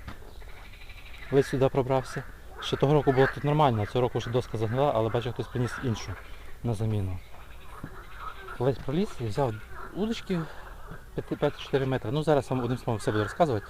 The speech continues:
А зараз хочу швиденько замішати прикормку і промірятись, і закинутись, і чекати на рибу.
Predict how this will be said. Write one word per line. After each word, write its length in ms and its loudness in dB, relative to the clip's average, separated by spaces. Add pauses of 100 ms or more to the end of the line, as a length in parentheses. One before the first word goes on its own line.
(280)
А 60 0
зараз 160 4
хочу 180 -2
швиденько 360 0
замішати 400 -2
прикормку 520 0 (140)
і 460 -2 (1000)
промірятись, 540 4 (200)
і 40 -2
закинутись, 540 0
і 80 -4
чекати 280 -2
на 100 2
рибу. 180 -2